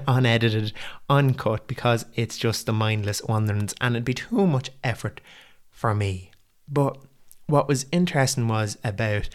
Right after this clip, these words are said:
the enterprise was we're in a group of four.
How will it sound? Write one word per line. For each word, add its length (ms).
the 380
enterprise 960
was 300
we're 160
in 80
a 60
group 420
of 380
four. 340